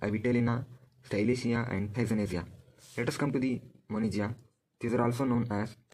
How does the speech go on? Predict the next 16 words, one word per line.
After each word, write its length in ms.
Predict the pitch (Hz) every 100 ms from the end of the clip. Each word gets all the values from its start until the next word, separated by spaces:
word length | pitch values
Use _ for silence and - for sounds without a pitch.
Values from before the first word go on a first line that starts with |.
| -
double-pored 680 | - 131 131 123 123 - -
tapeworm 560 | 110 110 113 113 107 - _ _ _ _ _ 95
of 120 | 98 -
ruminants. 500 | 104 101 90 - - _ _ _ _ _ _ _ _
Scolex 600 | - - 131 151 156 - _ _ _ _ _ _
has 280 | 104 110 -
four 200 | 123 120
suckers. 540 | 107 101 123 127 - - _ _ _ _ _ _ _ _ _ _ _ _ _ _ _ _ _ _ _ _ _ _ _ _ _ _ _ _ _ _ _ _ _ _ _ _ _ _ -
Rostrum 580 | 135 123 143 143 143 151 - _ _ _ _ _ _ _ _ _ _ _ _ _ -
and 200 | 107 101
hooks 280 | 117 117 98
are 140 | 104 - 95
absent. 380 | - 95 85 - - - _ _ _ _ _ _ _ _ -
The 120 | 107
proglottids 520 | 104 110 113 131 120 113
are 200 | 98